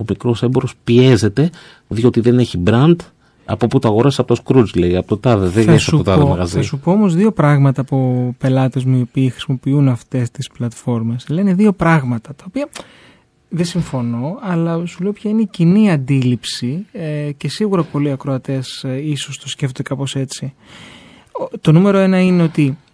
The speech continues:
Speaker 2: πιέζουν πολύ στις τιμές, αυτό που είπες. Και το δεύτερο που ακούω πολύ συχνά είναι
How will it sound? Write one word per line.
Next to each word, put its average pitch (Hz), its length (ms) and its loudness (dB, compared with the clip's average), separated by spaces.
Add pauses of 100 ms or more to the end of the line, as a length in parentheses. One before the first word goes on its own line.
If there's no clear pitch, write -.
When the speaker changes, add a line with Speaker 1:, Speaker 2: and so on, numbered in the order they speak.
(260)
Speaker 2:
πιέζουν 160 380 6
πολύ 147 180 0
στις - 120 -6
τιμές, 139 300 0
αυτό 139 180 -6
που 127 140 -6
είπες. 147 420 -6 (960)
Και 160 120 2
το 156 140 2
δεύτερο 147 560 0
που 139 120 -8
ακούω 139 220 -4
πολύ 151 260 -2
συχνά 143 600 0
είναι 214 520 4